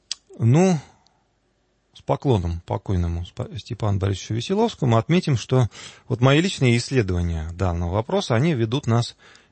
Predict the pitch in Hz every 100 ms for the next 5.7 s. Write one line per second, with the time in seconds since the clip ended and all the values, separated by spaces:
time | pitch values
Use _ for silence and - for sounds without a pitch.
0 | - 127 160 147 160 113 113 98 110 98
1 | 113 - 208 220 - - 107 95 90 104
2 | 92 92 95 - 117 90 78 - 101 107
3 | _ - - - _ - - 139 185 -
4 | 160 170 214 160 147 170 143 139 139 180
5 | 143 131 - 185 147 127